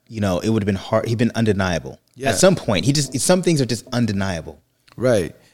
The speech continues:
Speaker 2: And, and, and again, like you said, it wasn't even, and what was really dope about Pac is, as a lyricist for both coasts, everybody absolutely respected him,
Speaker 1: Mm-hmm.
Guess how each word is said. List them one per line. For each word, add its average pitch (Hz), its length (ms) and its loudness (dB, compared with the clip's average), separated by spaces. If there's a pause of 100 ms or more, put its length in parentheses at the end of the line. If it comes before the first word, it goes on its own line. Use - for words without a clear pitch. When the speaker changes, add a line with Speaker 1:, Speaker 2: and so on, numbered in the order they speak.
(140)
Speaker 2:
And, 117 260 -2
and, 107 220 -8
and 110 300 -2 (180)
again, 123 400 -4
like 101 160 -8
you 104 80 -6
said, 107 320 -2
it 98 80 -4
wasn't 151 320 -4
even, 104 380 -4 (360)
and 113 100 -20
what 123 120 -2
was 131 120 0
really 170 160 6
dope 110 200 0
about 98 280 -4
Pac 104 300 -6
is, 87 320 -4 (2000)
as 110 140 -4
a 110 40 0
lyricist 104 720 -4
for - 120 -20
both 101 340 -20
coasts, 92 300 -6
everybody 95 480 -2
absolutely 90 380 -6
respected 87 480 -8
him, 90 260 -10 (140)
Speaker 1:
Mm-hmm. 90 200 -20